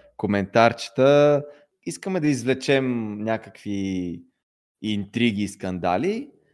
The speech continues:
но не, Мъци, Мъци много рядко влиза в трендинг. Има някой, който ръководи трендинга със сигурност.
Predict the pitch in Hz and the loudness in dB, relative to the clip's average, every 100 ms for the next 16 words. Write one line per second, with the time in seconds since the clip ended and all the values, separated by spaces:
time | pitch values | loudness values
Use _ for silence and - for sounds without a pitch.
0 | _ - 156 165 151 165 165 170 156 147 | _ -8 0 4 4 4 2 0 0 0
1 | 156 151 143 143 147 131 127 104 95 95 | -2 -2 0 4 6 4 0 -8 -8 -8
2 | 101 92 90 87 - _ _ _ - - | -4 -4 -4 -8 -12 _ _ _ -20 -20
3 | - - 165 160 156 147 139 139 131 127 | -16 -8 -2 2 2 2 0 2 2 2
4 | 120 113 107 117 107 - 101 95 90 90 | -2 -2 -2 -2 -2 -2 -4 -4 -6 -10
5 | 98 - 95 107 95 123 160 | -14 -16 -10 -6 -4 -6 -12